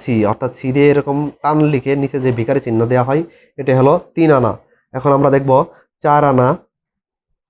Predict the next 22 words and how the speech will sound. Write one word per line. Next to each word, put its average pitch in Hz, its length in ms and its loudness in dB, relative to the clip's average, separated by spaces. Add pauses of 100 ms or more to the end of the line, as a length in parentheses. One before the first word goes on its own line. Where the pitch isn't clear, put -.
(800)
চার 135 200 0 (220)
আনা। 127 180 2 (520)
চার 180 140 4
আনা 190 180 4 (140)
এরকম 185 240 4 (100)
কিন্তু 156 240 4 (220)
খতিয়ানে 170 420 4
লেখা 135 180 2
থাকবে 123 160 0
না, 113 100 2 (160)
লেখা 131 220 0
থাকবে 147 220 2 (480)
যে 135 140 2 (440)
চার 147 160 2
আনা 151 180 2
হলো 131 160 2 (200)
এই 127 160 4
এটা, 113 200 0 (680)
এরকম 143 340 0
একটি 143 240 -2 (640)
তাক 143 180 2 (100)
দিয়ে 156 180 4